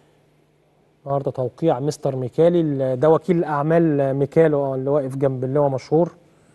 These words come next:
وكيل أعمال ميكالي. على فكرة ميكالي شخصية مميزة جدًا، احنا استضفناه هنا عندنا في البرنامج قبل كده، ويعني مدرب كبير، أنا شايفه مدرب كبير وبيعرف يعمل فرقة،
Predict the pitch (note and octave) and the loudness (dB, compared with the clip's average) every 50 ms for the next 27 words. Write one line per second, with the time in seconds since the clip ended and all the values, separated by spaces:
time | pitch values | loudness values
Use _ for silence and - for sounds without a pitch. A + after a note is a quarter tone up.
0 | _ _ _ _ _ _ _ _ - B2+ A2+ - - D3+ - C3+ C3 B2+ C3 C#3+ | _ _ _ _ _ _ _ _ -14 -14 -8 -6 -6 -6 -6 -6 -6 -4 -2 -2
1 | D3 C#3+ C#3 C3+ B2 - F3+ G3 G#3 F#3 G3+ F#3+ - A#3+ - A#3 G#3 F#3 D#3+ D#3 | -2 -2 -2 -6 -4 0 0 2 2 2 0 0 0 0 2 0 0 0 -2 -4
2 | D3 - G#3+ G#3+ - - - - - - G#3+ G#3+ G3 F#3 E3+ F#3 F#3 F#3 F3 F#3 | -2 0 0 0 0 -2 -4 -4 0 2 2 4 4 4 4 4 4 4 2 2
3 | F#3+ F3+ - - F3 - - F3+ D#3 D#3+ - - F#3 G3+ F3+ F#3 G3 F#3+ E3+ D3+ | 2 0 -2 -4 -6 -6 -4 -2 -2 -2 -2 0 0 0 0 0 0 -2 -2 0
4 | D3+ F3+ G3 F3+ - E3+ D3 D3 C#3+ D#3+ F#3 G3 G3 F3+ D#3 C#3+ C#3 C#3+ C#3+ - | 0 0 0 0 0 -2 -4 -4 -2 0 2 2 2 0 0 -2 -2 -4 0 0
5 | G3+ G3 G#3+ G3+ - - _ _ _ _ _ - - - - _ _ - D3+ C#3+ | 2 2 2 0 -2 -6 _ _ _ _ _ -20 -20 -20 -20 _ _ -8 -6 -2
6 | C#3+ D3+ C#3+ C#3 D3+ D#3 E3 E3 F#3 G3+ G3+ G#3 - - F3+ D#3+ F3+ F3+ D3+ - | 0 0 0 0 2 2 4 4 4 4 4 2 -2 -4 -4 -2 -2 -2 -2 -4
7 | - _ _ - - - C#3+ D3 C#3+ - - F3 F3+ E3+ - D#3+ D#3 C#3 E3+ E3+ | -6 _ _ -20 -18 -14 -12 -12 -10 -6 -4 -4 -2 -2 -4 -6 -4 -2 -2 -2
8 | F#3 D3 - - C#3+ D3+ F#3 G3 F3 D#3+ D3 C#3+ C#3+ F3+ G3+ G#3 G3+ F#3 E3 - | -2 -4 -6 -6 -4 -2 0 0 0 0 -2 2 2 4 4 6 4 2 2 0
9 | F#3+ G3+ G3 G3+ F#3 D#3+ - F#3 F#3+ - - B2 | -2 -2 -2 -2 -2 -2 0 -2 -2 -2 -4 -8